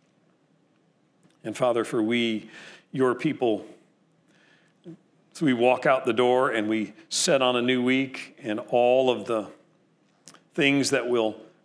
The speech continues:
clamor for our attention and devotion, Lord, we understand we have responsibilities and stewardship and things we must do, but help us to, through all of that,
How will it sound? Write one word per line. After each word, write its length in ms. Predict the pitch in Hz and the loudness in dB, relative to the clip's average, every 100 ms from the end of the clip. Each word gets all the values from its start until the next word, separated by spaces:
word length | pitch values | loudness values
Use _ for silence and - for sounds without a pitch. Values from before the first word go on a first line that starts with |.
| - | -14
clamor 640 | - 147 135 135 147 135 | -2 2 4 4 2 0
for 320 | - 139 127 | -2 -2 0
our 180 | 127 120 | 0 0
attention 580 | 117 - 139 - 147 131 | 0 -2 -2 -2 -2 -2
and 320 | 120 117 110 | -2 -2 -2
devotion, 760 | 107 104 120 135 - 160 143 135 - _ _ _ _ _ _ _ _ _ _ | -4 0 2 2 0 -2 -4 -6 -16 _ _ _ _ _ _ _ _ _ _
Lord, 160 | 131 123 | -12 -4
we 120 | 127 | -2
understand 480 | 127 117 - 147 143 | 0 -2 0 0 0
we 120 | 123 | 0
have 180 | 127 113 | 0 0
responsibilities 1080 | 113 - 147 120 120 131 156 151 147 139 - | -2 -2 -2 -2 -2 0 2 2 2 0 -4
and 200 | 107 95 _ | -10 -16 _
stewardship 840 | - - 208 156 - 175 175 - - | -8 0 2 2 2 -2 -4 -12 -18
and 160 | 113 - _ _ | -18 -20 _ _
things 320 | 160 151 139 | -2 -2 -2
we 120 | 143 | -2
must 480 | 127 135 - - 131 | 0 0 -2 -8 -4
do, 460 | 131 139 151 190 - - - - - _ _ _ _ _ _ _ _ | 2 4 2 0 -6 -14 -20 -20 -20 _ _ _ _ _ _ _ _
but 100 | - | -10
help 240 | - 143 147 | -2 0 2
us 240 | 127 - | 0 -2
to, 240 | - 117 104 - _ _ _ _ _ _ - | -4 -6 -8 -18 _ _ _ _ _ _ -10
through 440 | - 147 139 135 | -2 2 2 2
all 320 | 139 131 147 | 2 4 4
of 140 | 123 95 | 0 -2
that, 480 | 90 92 - - | -8 -10 -16 -20